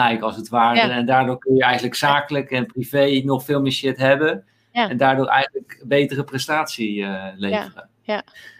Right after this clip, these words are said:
Speaker 1: Eh, ik ben, ik ben ook wel benieuwd bij de kijkers. Eh, ja, we hadden het inderdaad over de, de fuck it list. Wat, wat staat er nog op jouw fuck it list waar je eigenlijk, eh,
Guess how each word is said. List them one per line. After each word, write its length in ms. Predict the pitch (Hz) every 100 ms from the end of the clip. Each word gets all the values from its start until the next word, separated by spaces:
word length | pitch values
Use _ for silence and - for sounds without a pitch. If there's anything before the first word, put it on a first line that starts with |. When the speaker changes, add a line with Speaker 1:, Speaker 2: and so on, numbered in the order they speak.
| _
Speaker 1:
Eh, 300 | - 147 143
ik 100 | 165
ben, 280 | 190 196 -
ik 120 | 180
ben 100 | 202
ook 80 | 202
wel 120 | 202
benieuwd 260 | 180 196 180
bij 100 | 185
de 80 | 170
kijkers. 440 | 190 196 196 180
Eh, 160 | 170 165
ja, 100 | 180
we 60 | 156
hadden 140 | 160 151
het 40 |
inderdaad 300 | 165 151 147
over 200 | 135 123
de, 180 | 120 120
de 100 | 117
fuck 220 | - 196
it 140 | 202 -
list. 240 | 107 104
Wat, 180 | 143 151
wat 220 | 139 151
staat 280 | - 160 156
er 60 | 151
nog 160 | 143
op 120 | 143 139
jouw 180 | 151
fuck 240 | 156 151 -
it 140 | 131
list 280 | 127 120 -
waar 140 | 123
je 60 | 120
eigenlijk, 400 | 117 135 127 127
eh, 300 | 123 117